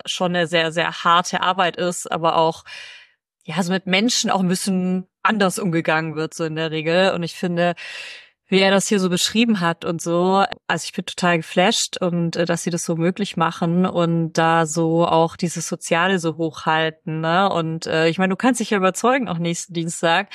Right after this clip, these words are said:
aber ich glaub schon auch, dass das dann auch die Mitarbeitenden ausstrahlen, ne?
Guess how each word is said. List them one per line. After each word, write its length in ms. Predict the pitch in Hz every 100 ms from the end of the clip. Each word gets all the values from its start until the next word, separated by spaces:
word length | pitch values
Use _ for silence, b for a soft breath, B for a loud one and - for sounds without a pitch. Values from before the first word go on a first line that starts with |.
| B B B B
aber 140 | 185 190
ich 100 | -
glaub 260 | 190 202
schon 240 | - 254 214
auch, 300 | 76 - -
dass 240 | 185 -
das 240 | 185 190
dann 180 | - 190
auch 180 | - 190
die 120 | -
Mitarbeitenden 580 | 185 190 180 185 185 175
ausstrahlen, 1400 | 214 349 - - - - 160 156 160 165 160 165 165 160
ne? 180 | 185